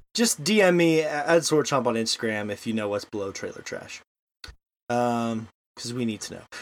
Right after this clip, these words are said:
So, and, uh, was there anything else from the Square Enix, uh, comments you guys really wanted to mention before I move on? The, for me, there wasn't, other than the Av-, Avengers kinda looked pretty awful to me.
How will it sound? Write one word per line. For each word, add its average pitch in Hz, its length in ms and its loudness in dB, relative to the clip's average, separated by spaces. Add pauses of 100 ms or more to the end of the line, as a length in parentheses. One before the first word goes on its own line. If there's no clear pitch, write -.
So, 262 360 6
and, 262 380 6
uh, 233 200 -4
was 240 120 4
there 285 100 6
anything 302 160 4
else 294 120 4
from 226 80 4
the 247 60 6
Square 240 240 8
Enix, 233 360 4
uh, 202 160 6
comments 208 340 2
you 196 60 2
guys 185 140 6
really 190 140 4
wanted 190 140 6
to 180 60 2
mention 185 260 2
before 202 160 4
I 202 40 4
move 196 180 2
on? 196 320 6
The, 165 80 -2
for 180 160 4
me, 226 140 4
there 185 160 6
wasn't, 175 300 4
other 156 180 4
than 147 120 0
the 147 100 2
Av-, 127 140 -4
Avengers 139 480 0
kinda 139 200 0
looked 127 260 -4 (480)
pretty 147 200 4
awful 139 440 4
to - 160 -6
me. 151 280 -2